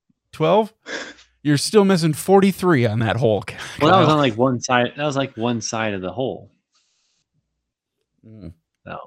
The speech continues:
Speaker 1: So let's just say twenty-four was on that hole. You know, you're still missing a few. You better double
Speaker 2: Yeah,
Speaker 1: it on
Speaker 2: but
Speaker 1: that
Speaker 2: Pete,
Speaker 1: one.
Speaker 2: Pete Dye does stupid shit when it comes to bunkers.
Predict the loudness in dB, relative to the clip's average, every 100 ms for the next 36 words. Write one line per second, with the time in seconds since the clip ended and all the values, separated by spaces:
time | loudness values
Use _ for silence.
0 | _ _ -12 -2 0 0 -2 -6 -4 -4
1 | -6 -6 -8 -8 -10 -12 -12 -14 -14 -14
2 | -14 -14 -12 -14 -16 _ _ _ _ _
3 | _ _ _ _ _ _ _ _ -20 _
4 | _ _ _ -12 -8 -6 -6 -8 -4 -2
5 | 0 0 0 0 -2 -2 -4 -10 -12 -14
6 | -12 -4 -2 -2 -2 -2 -2 -2 -4 -6
7 | -6 -6 -6 -10 -20 -20 _ _ _ _
8 | -16 -8 -6 -2 0 0 -2 -6 -8 -8
9 | -6 -8 -8 -8 -8 -8 -8 -10 -12 -12
10 | -10 -10 -12 -14 -14 -14 -14 -14 -14